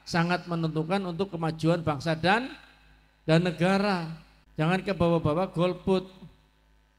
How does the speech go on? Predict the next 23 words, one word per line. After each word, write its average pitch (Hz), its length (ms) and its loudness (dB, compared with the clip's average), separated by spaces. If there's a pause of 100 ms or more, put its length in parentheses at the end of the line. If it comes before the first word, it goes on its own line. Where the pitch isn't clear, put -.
(300)
Insya 185 320 2
Allah 226 160 4
nanti 208 240 0
ada 165 240 2
waktunya, 180 800 0
ada 156 240 -4
T 156 80 0
P 160 160 0
S-nya. 180 560 -4 (480)
Jangan 160 240 -2
membuat 160 320 0
T 156 80 -2
P 160 80 -6
S 156 160 -6
di 156 80 2
rumah, 196 320 2
nyoblos 156 400 -4
sendiri. 175 480 0 (800)
Nggih? 202 240 4 (560)
Datang 143 320 -6
ke 147 80 -8
T 151 160 -8
P 151 120 0